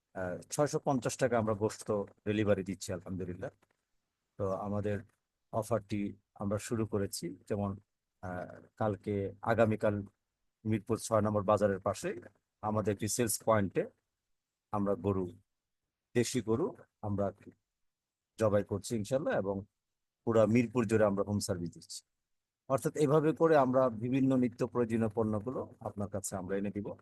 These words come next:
আমাদের সব্বাই স্টোর, আমাদের সারা বাংলাদেশ থেকে বিভিন্ন উদ্যোক্তা, বিভিন্ন আলেম,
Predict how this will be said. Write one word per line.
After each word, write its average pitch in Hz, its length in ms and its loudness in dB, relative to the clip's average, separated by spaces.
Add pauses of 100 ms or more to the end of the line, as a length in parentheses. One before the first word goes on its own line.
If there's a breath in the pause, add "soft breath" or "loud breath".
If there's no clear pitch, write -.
(440)
আমাদের 113 300 4
সব্বাই 117 400 4
স্টোর, 123 340 0 (100)
আমাদের 107 360 0 (200)
সারা 110 300 0
বাংলাদেশ 104 500 -2
থেকে 107 300 -4 (520)
বিভিন্ন 104 560 0 (360)
উদ্যোক্তা, 101 800 -2
বিভিন্ন 101 300 0
আলেম, 98 380 2